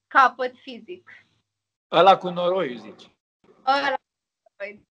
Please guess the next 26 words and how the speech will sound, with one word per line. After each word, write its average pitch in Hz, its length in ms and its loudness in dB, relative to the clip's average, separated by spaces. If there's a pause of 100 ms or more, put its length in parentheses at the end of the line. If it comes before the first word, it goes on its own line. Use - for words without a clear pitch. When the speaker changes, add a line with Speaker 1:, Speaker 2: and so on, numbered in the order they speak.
(140)
Speaker 1:
da, 202 380 -8
nu, 233 160 -12
a 233 220 -2
fost 269 220 -12 (180)
o 262 140 -10
durere, 285 460 -8
eu 302 60 -6
am 302 100 -2
crezut 320 240 -10
că 339 80 -4
mă 339 100 -4
rup. 339 160 -8
Deci 262 160 -16 (140)
mi-aduc 285 340 -8
aminte, 311 260 -6
Maria 302 420 -6
zicea 294 280 -8
de 285 80 -12
pe 302 100 -18
mine - 640 -18 (340)
că 311 160 -4 (500)
țipa 330 360 -6
doar: 320 320 -4
„Bă, 466 160 -4 (480)
nu 453 320 -16
cred, 453 380 -10